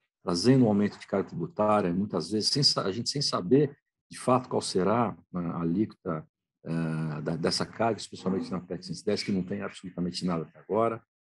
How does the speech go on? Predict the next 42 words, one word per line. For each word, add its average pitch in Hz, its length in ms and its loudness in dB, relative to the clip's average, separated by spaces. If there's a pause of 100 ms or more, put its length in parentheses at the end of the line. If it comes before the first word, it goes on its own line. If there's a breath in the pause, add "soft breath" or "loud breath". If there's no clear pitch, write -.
(140)
Existe 104 720 4
aí 92 220 4
o 92 60 2
fundo 131 320 2
de 123 80 -8
compensação 107 640 -4
de 120 80 -6
cinquenta 143 480 0
anos, 139 320 -2
quer - 100 -14
dizer, 78 160 -14
se - 120 -16
fosse 127 220 2
bom 113 140 6
projeto, 120 480 2 (460)
não 117 80 -2
teria 113 260 6
fundo 113 260 -4
de - 100 -4
compensação 104 540 -2
de 120 140 2
cinquenta, 127 540 6
que - 60 0
é - 20 2
um 349 80 6
absurdo. 240 340 -2
Se - 100 -6
falar 202 200 4
em 277 40 2
cinquenta 170 440 0
anos, 147 260 0 (540)
que 85 60 -6
projeto 151 500 2
é 135 80 10
esse, 127 220 4
né? 117 100 -6
Cinquenta 156 800 2
anos, 98 380 2
é 104 40 0
uma 117 420 -4
coisa 120 380 2 (180)
ma-, 87 380 -6